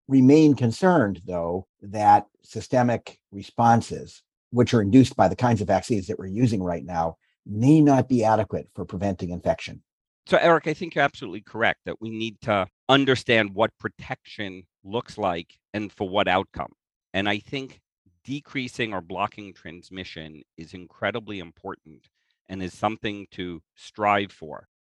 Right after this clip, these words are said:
Speaker 2: Being able to prevent severe illness is of paramount import. And it does look like our current vaccines, let alone the newer vaccines, still remain highly effective at preventing severe illness.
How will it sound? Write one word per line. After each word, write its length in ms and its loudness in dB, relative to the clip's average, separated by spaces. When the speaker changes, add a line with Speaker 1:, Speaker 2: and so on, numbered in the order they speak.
Speaker 2:
Being 200 0
able 320 2
to 160 -12
prevent 560 -8
severe 420 -10
illness 520 -10
is 440 2
of 180 -2
paramount 540 -8
import. 420 -12
And 120 -2
it 160 -4
does 280 2
look 300 -6
like 320 -6
our 220 -4
current 420 -8
vaccines, 840 -14
let 240 -6
alone 400 -6
the 120 -4
newer 440 -4
vaccines, 720 -12
still 400 -2
remain 600 -4
highly 460 -6
effective 560 -8
at 160 -12
preventing 760 -12
severe 460 -16
illness. 500 -20